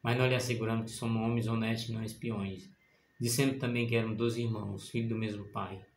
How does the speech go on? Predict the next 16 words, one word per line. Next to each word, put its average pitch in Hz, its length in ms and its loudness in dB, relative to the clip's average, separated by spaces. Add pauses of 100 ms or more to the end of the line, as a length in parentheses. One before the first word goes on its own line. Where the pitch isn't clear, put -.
(640)
e 123 120 -4
que 135 220 2
um 131 240 4
já 120 160 2
havia 117 200 2
morrido, 107 420 0
e 110 60 -4
que 117 100 -2
o 113 60 0
caçula 117 380 0
estava 113 320 -2
com 110 120 -4
nosso 110 300 -4
pai 107 220 2
em - 20 -6
Canaã. 107 520 -4